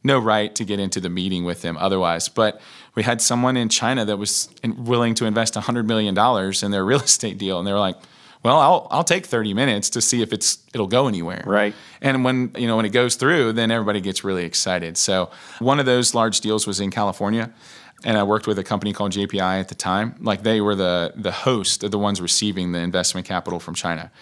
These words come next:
Speaker 1: A couple years, you know, staying in touch with them, and a couple years later, when now money is starting to slow down coming out of China because of some of the things <laughs> happening in the, that people see in the news these days, I started to focus more on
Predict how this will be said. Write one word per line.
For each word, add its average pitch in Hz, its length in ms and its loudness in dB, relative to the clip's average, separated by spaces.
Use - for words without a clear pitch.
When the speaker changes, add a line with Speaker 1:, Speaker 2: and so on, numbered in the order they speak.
Speaker 1:
A - 80 -20
couple 135 240 0
years, 117 340 0
you 101 60 -2
know, 104 80 0
staying 127 260 2
in 123 80 0
touch 113 220 0
with 104 100 -4
them, 107 140 0
and 98 80 -2
a - 20 -4
couple 110 260 -4
years 101 220 -2
later, 101 360 0
when 113 240 4
now 113 300 6
money 110 320 0
is 98 100 0
starting 110 260 0
to 101 100 -6
slow 104 260 2
down 98 300 2
coming 127 260 0
out 127 80 0
of 127 100 0
China 139 320 0
because 110 320 -4
of 101 60 -2
some 117 160 0
of 160 100 0
the 131 80 2
things 117 340 0
<laughs> 120 80 4
happening 113 360 0
in 123 100 2
the, 104 240 0
that 127 260 0
people 120 240 -4
see 123 180 2
in 123 80 2
the 110 100 0
news 113 280 0
these 104 260 -2
days, 98 320 0
I - 80 2
started 139 360 2
to 120 60 -4
focus 117 400 -2
more 104 240 0
on 98 360 2